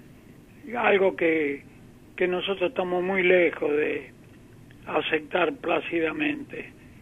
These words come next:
Estamos trabajando para erradicar todo eso, para cambiarlo, pero los tiempos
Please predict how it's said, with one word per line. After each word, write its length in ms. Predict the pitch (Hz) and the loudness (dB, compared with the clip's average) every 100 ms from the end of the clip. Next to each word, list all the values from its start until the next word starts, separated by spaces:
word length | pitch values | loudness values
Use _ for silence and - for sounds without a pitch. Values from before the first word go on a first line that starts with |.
| - - - | -20 -20 -20
Estamos 440 | - - 180 180 - | -6 2 2 2 2
trabajando 720 | 185 170 165 190 190 170 151 | 4 6 4 2 0 0 0
para 280 | 160 156 147 | 0 0 0
erradicar 600 | 151 147 160 143 175 165 | 0 2 0 0 -2 0
todo 380 | 165 165 180 185 | 0 0 2 2
eso, 300 | 175 - 160 | 0 -4 -6
para 260 | 165 160 151 | -6 -8 -4
cambiarlo, 800 | 165 156 170 175 165 156 156 147 - - - - - - - - - - | -2 -2 0 0 0 -2 -6 -10 -18 -20 -20 -20 -20 -20 -20 -20 -20 -6
pero 220 | 175 170 | 0 2
los 180 | 170 156 | 2 2
tiempos 540 | - 185 160 170 151 | 4 4 4 -2 -2